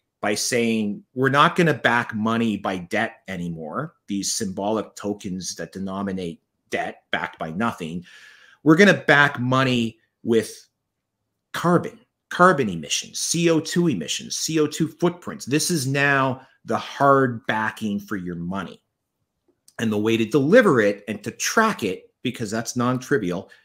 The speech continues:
is through a central bank digital currency. And we all carry these things around with us. And so our entire lives are in here. Okay, well, that's where it's, you know, our lives will be gamified into our phones.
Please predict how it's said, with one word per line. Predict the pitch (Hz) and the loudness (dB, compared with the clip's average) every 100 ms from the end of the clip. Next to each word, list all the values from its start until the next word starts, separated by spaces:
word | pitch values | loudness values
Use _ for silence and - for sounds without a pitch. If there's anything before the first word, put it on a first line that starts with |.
| _ _ _ | _ _ _
is | 151 - | -8 -4
through | 131 139 | 2 2
a | |
central | - 127 120 113 | 2 -2 -2 -2
bank | 113 110 | -2 -2
digital | 107 101 101 | -4 -4 -6
currency. | 101 92 90 - - 95 98 | -6 -8 -6 -6 -4 -2 -2
And | 92 | -2
we | 95 | -2
all | 101 110 | 0 0
carry | 110 107 107 107 | -2 -2 0 0
these | 101 101 - | -2 -4 -4
things | 98 98 | -4 -4
around | 87 85 90 87 | -4 -2 -2 -4
with | 87 | -4
us. | 87 104 - | -4 -4 -4
And | 90 87 | -4 -4
so | 98 90 92 90 92 | -4 -2 -2 -2 0
our | 101 101 | 0 2
entire | 101 107 117 135 | 0 2 4 6
lives | 120 107 95 101 | 4 4 2 -2
are | 90 | -2
in | 90 | -4
here. | 87 87 98 147 - _ _ _ 123 | -4 -2 -2 -2 -8 _ _ _ 2
Okay, | 160 202 240 147 - | 4 6 4 2 2
well, | 135 165 - | 4 4 4
that's | 135 151 147 | 2 2 2
where | 151 | 2
it's, | 117 - | 2 -4
you | 143 135 | -2 0
know, | 127 | 0
our | 123 110 | 2 2
lives | 107 110 120 | 4 4 4
will | 131 | 0
be | 120 117 | -2 -2
gamified | 107 98 104 110 101 98 104 104 | -2 0 0 -2 -4 -2 -2 -4
into | 90 95 113 | -8 -8 -2
our | 120 117 | 0 0
phones. | 220 233 - | -2 -2 -4